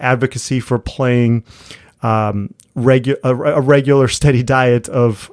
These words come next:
of slow chess games, classical games, uh, was something that was very instructional for me. Uh, it made a big difference when I, when I shifted most of my game time to, to classical games. Uh, made a huge difference in, in my ability to improve.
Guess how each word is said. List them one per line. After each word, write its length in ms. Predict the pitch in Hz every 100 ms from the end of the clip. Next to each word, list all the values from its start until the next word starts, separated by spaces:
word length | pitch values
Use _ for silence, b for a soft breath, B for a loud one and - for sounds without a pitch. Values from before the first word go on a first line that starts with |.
| -
of 160 | 123
slow 280 | - - 127
chess 320 | 131 143 131
games, 320 | - 123 120 -
classical 460 | 127 117 - 131
games, 440 | 120 127 123 120 - B B B B B
uh, 240 | 117 113 113
was 220 | 117 -
something 400 | 127 120 123 113
that 160 | 117
was 320 | 120 113 101 285
very 380 | 311 101 123 123
instructional 580 | 120 - 117 - - 117
for 280 | - 123 117
me. 300 | 117 117 117 _
Uh, 200 | - 104 104
it 80 |
made 120 | 117 120
a 60 |
big 220 | 98 127
difference 360 | 110 120 120 -
when 100 | 117
I, 80 | 110
when 140 | 120
I 60 | 113
shifted 400 | - 131 - 104
most 400 | 113 120 127 -
of 80 | 117
my 140 | 113
game 300 | 107 113 117
time 380 | - 127 127 135 B B B -
to, 480 | - 120 113 107 - -
to 140 | -
classical 760 | 113 - 123 107 - 131 143 135
games. 420 | 139 143 147 -
Uh, 280 | - 113 110
made 120 | 113
a 40 | 110
huge 380 | - 151 135 107
difference 400 | 120 131 123 -
in, 140 | 104
in 100 | 113
my 120 | 113
ability 360 | 110 117 117 120
to 160 | - 110
improve. 540 | 104 - 123 139 -